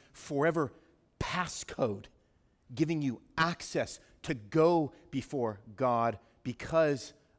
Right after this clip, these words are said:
of the debt that has been paid, and we'll get more into that in a minute. Psalm one thirty, verse four, the psalmist tells us this, "If you, O Lord, should mark iniquities," or should mark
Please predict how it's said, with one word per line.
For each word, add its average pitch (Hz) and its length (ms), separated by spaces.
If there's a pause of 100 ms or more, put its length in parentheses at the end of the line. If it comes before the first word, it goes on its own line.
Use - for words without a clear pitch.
of 127 280 (100)
the 120 80
debt 117 380
that 113 160
has 110 260
been 107 220
paid, 131 360
and 113 80
we'll 110 120
get 117 200
more 117 260
into 117 220
that 107 300
in 107 100
a 113 40
minute. 123 220 (280)
Psalm 185 440
one 180 180
thirty, 180 300
verse 151 220
four, 156 360
the 127 100
psalmist 156 400
tells 139 260
us 127 140
this, 135 340 (480)
"If 143 220
you, 208 500
O 190 200
Lord, 160 640 (320)
should 151 300
mark 143 420
iniquities," 135 600
or 120 60
should 131 220
mark 147 260